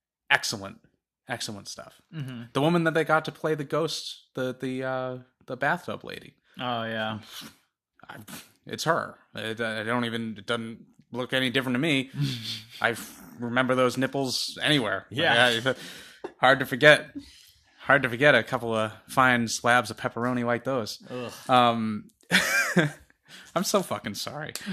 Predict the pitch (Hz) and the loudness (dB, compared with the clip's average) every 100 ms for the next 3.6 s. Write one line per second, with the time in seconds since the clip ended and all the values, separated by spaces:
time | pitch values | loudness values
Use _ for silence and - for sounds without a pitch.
0 | 135 - 180 143 117 - - - - - | -8 6 8 8 4 -2 -2 0 0 -4
1 | - _ _ 147 143 131 123 92 - _ | -20 _ _ 6 8 8 4 -2 -12 _
2 | _ _ _ _ _ _ _ _ _ _ | _ _ _ _ _ _ _ _ _ _
3 | - - 165 147 135 123 | -8 0 4 4 0 -8